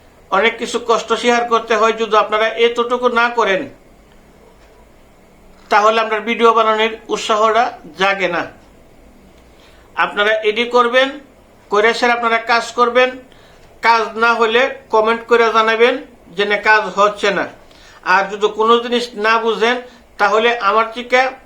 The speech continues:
ফোন দিবেন, স্ক্রিনে নম্বর থাকবো, ওই নম্বরে যোগাযোগ করে বুঝে নিবেন, ব্যবহার করবেন, কাজ করবেন, কাজ পাবেন। আর আমারে দিয়ে যদি কোনো লোকে কাজ করাইতে চান,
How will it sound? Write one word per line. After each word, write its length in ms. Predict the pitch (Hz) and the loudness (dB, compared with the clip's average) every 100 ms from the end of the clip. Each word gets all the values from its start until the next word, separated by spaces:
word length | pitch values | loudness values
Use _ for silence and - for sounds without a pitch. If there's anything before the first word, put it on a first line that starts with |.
| _ | _
ফোন 160 | - 220 233 | -12 -6 -4
দিবেন, 220 | 240 240 233 220 | 0 0 0 -4
স্ক্রিনে 260 | 240 240 226 | -6 0 2
নম্বর 220 | 226 240 247 | 2 0 0
থাকবো, 280 | 254 247 254 285 - - - - | -2 0 2 2 -4 -20 -12 -2
ওই 80 | 226 226 | 2 2
নম্বরে 260 | 226 247 240 240 | 2 2 2 2
যোগাযোগ 340 | 240 240 233 233 | 2 0 -2 0
করে 140 | 220 269 294 - 165 | 2 2 -2 -10 -6
বুঝে 280 | 190 202 214 214 | -4 0 0 0
নিবেন, 260 | 233 254 262 - - - _ _ - | 2 2 0 -6 -20 -20 _ _ -6
ব্যবহার 440 | 175 208 226 240 240 | 0 2 4 2 2
করবেন, 300 | 254 247 269 277 - _ - | 2 2 0 -2 -12 _ -2
কাজ 140 | 233 220 - | -2 -2 -2
করবেন, 300 | 254 254 269 277 - - - | -2 2 0 0 -10 -20 -4
কাজ 140 | 214 - - | -2 -2 -2
পাবেন। 280 | 190 - 135 - - _ _ _ _ _ _ _ _ _ _ _ _ _ _ _ _ _ - | -2 0 -2 -6 -18 _ _ _ _ _ _ _ _ _ _ _ _ _ _ _ _ _ -4
আর 180 | 156 160 - 185 | -2 -2 0 0
আমারে 260 | 226 254 247 | 2 2 2
দিয়ে 120 | 262 247 | 2 0
যদি 140 | 240 240 226 | 0 -4 -2
কোনো 180 | 233 254 269 - - - | 0 2 0 -6 -16 -6
লোকে 200 | 226 233 226 247 | -2 0 0 0
কাজ 140 | 226 - | -2 -2
করাইতে 320 | 233 247 247 247 | 0 0 2 0
চান, 180 | 247 240 | 2 0